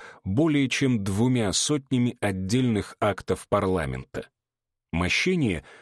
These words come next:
и освещение улиц, строительство сточных канав и канализации. Всем этим заправляли местные уполномоченные,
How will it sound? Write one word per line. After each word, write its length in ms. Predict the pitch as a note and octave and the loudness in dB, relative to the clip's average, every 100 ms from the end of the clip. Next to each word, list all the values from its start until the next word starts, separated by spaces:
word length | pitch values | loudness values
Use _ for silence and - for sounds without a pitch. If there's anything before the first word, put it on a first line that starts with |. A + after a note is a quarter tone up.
| _ | _
и 240 | B2+ A#2+ - | 0 0 2
освещение 840 | A#2+ - A2+ - D#3 D3+ C3+ A#2+ F#2 - | 0 2 0 0 0 2 2 2 -2 0
улиц, 500 | G2+ D2 B1+ - - - | 0 0 -2 -4 -6 -12
строительство 840 | - - A2 A#2+ C3 A#2+ - A2+ A2+ | -6 -2 2 2 2 0 0 0 0
сточных 600 | - A#2+ - A#2 A2 - | 2 0 0 0 -2 0
канав 440 | A2 B2+ C3+ - | 0 2 0 -4
и 120 | - G#2+ | -4 0
канализации. 1000 | B2+ A2 A2+ F#2+ F2 C2+ - C#2 A#1+ - _ _ - | 2 2 2 2 0 -2 -4 -4 -6 -12 _ _ -8
Всем 480 | - - B2+ A2+ F#2+ - | -2 0 2 0 -2 -2
этим 400 | C#3+ C#3 G#2 C#2+ - - | -2 0 -2 -2 -10 -10
заправляли 640 | - F#2 A2+ A2+ C3+ D3+ C3 | -2 -2 2 2 2 2 2
местные 580 | A#2+ C3+ - B2 A#2+ - | 2 2 0 0 -2 0
уполномоченные, 1200 | A#2 C3+ A#2+ B2 B2 G#2 D2 - D2 B1+ A#1+ | 0 2 2 2 2 0 -2 -4 -4 -6 -8